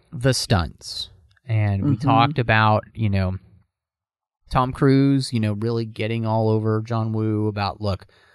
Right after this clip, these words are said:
Speaker 1: I do my own stunts. I don't wanna look like a, this, you know, I don't wanna look like I'm cheating.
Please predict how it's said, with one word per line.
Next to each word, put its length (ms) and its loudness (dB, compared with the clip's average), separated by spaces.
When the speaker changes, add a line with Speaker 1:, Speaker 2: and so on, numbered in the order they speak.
Speaker 1:
I 80 -6
do 180 -2
my 180 4
own 180 4
stunts. 680 -2
I 140 -8
don't 280 -2
wanna 220 2
look 220 -2
like 180 0
a, 120 -8
this, 320 -12
you 120 0
know, 180 -4
I 60 -6
don't 240 -2
wanna 180 -4
look 160 -6
like 180 -2
I'm 140 -4
cheating. 640 -2